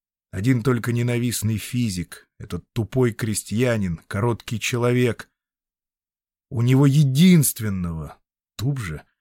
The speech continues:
ничего не написано на лице, кроме томления.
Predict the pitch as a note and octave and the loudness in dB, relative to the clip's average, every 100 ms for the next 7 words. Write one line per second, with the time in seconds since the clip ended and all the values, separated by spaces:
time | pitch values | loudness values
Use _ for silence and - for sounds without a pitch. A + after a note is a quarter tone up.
0 | _ _ _ _ _ A2 D3 D#3+ - D3 | _ _ _ _ _ 2 6 6 6 4
1 | C3 D#3+ D#3+ A#2+ A2 - C#3+ - G#2+ G2 | 4 4 4 2 -2 -2 -2 -2 -4 -4
2 | F#2+ F#2 F#2 - C3+ D3+ A#2 G#2 B2 A2+ | -4 -6 -8 -6 -6 -6 -6 -4 -6 -6
3 | G2+ F#2 E2+ E2 D2+ C#2 | -6 -4 -4 -6 -8 -10